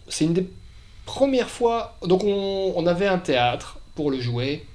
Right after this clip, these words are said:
le Scarabée-, le regretté Scarabeus à Scarbeck, qui est un théâtre magnifique. Et, euh, on a trois dates là-bas, ok ? Donc la première date se passe, on est content, t'as un bo-, bonheur. T'imagines, t'écris un truc pendant deux ans,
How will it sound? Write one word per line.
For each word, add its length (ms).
le 120
Scarabée-, 440
le 80
regretté 440
Scarabeus 600
à 240
Scarbeck, 380
qui 100
est 40
un 120
théâtre 280
magnifique. 440
Et, 200
euh, 680
on 140
a 240
trois 280
dates 300
là-bas, 260
ok ? 120
Donc 180
la 60
première 280
date 180
se 100
passe, 400
on 60
est 60
content, 400
t'as 100
un 40
bo-, 200
bonheur. 440
T'imagines, 260
t'écris 260
un 60
truc 260
pendant 260
deux 280
ans, 320